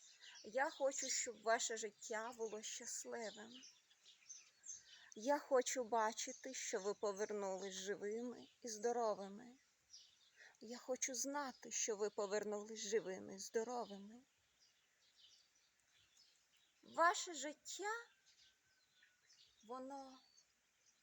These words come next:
має бути захищене, захищене самим Творцем.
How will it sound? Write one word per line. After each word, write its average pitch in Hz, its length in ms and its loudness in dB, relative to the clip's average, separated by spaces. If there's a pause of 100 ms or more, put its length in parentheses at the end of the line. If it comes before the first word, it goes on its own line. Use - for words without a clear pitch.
(440)
має 226 440 4
бути 226 380 -6
захищене, 226 1120 -6 (540)
захищене 220 1040 -2
самим 196 500 -6
Творцем. 202 960 -10